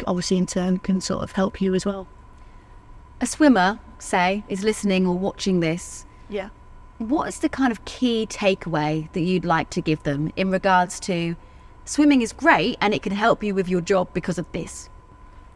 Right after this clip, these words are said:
Speaker 1: I think the motivation and discipline, obviously any swimmer watching it will know that when you're getting up at five o'clock in the morning to get in the pool,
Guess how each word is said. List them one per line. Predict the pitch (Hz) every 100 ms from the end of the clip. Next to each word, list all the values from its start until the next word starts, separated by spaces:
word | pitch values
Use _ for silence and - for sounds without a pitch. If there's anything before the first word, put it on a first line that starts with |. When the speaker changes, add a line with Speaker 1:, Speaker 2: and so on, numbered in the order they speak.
| -
Speaker 1:
I | 226
think | - 277 247 - - - -
the |
motivation | 226 269 247 208 220 -
and | 202
discipline, | 185 - - 185 - - - -
obviously | 190 175 190 185 - - - -
any | 208
swimmer | 202 196 190
watching | 180 180 - 190
it |
will | 180
know | 185 175 180
that | 180 175 - - - - - - -
when | 208
you're | 202
getting | - -
up | 185 180
at | -
five | - 185
o'clock | 180 180 -
in |
the | 185
morning | 180 180 175
to | -
get | -
in | 180
the | 180
pool, | - 175 170